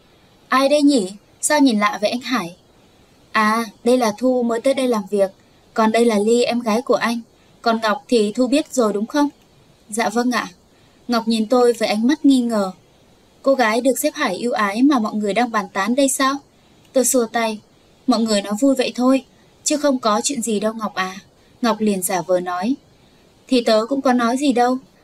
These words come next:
Chị gái cậu đã khỏe chưa? Ra đây cho mình hỏi chút nhé." Nói rồi Ngọc kéo tay tôi đi lên sân thượng, rồi Ngọc trợn mắt nhìn tôi. "Tại sao cậu lại làm việc trong phòng riêng của anh Hải vậy?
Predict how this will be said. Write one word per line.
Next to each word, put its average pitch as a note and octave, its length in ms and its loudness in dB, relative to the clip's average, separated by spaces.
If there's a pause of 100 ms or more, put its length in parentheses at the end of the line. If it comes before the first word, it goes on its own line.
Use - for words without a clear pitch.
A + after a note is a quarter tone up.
Chị C4 160 0
gái A3+ 300 0
cậu C4 140 0
đã A#3+ 120 0
khỏe A#3+ 220 0
chưa? C4+ 320 0 (320)
Ra B3 160 2
đây A#3+ 200 4
cho C4 120 -2
mình A3 180 -2
hỏi F#3+ 200 -2
chút C#4+ 260 -2
nhé." C4 280 2 (720)
Nói B3 160 2
rồi A#3+ 200 2
Ngọc G#3+ 260 -2
kéo G3+ 140 2
tay C4 240 0
tôi C4 180 2
đi A#3+ 140 -2
lên A#3+ 180 0
sân A3+ 220 -4
thượng, A#3 220 2 (360)
rồi A3 300 2
Ngọc G#3+ 220 -2
trợn - 200 0
mắt C#4+ 240 0
nhìn G#3 180 2
tôi. A3 280 -2 (560)
"Tại B3 180 0
sao D4+ 240 0
cậu C#4+ 120 0
lại A3+ 160 2
làm A3 160 0
việc G#3+ 180 0
trong C4+ 120 0
phòng A3+ 240 0
riêng C#4 200 2
của A3 80 -4
anh B3 140 -2
Hải A#3+ 280 -4
vậy? G3 200 -6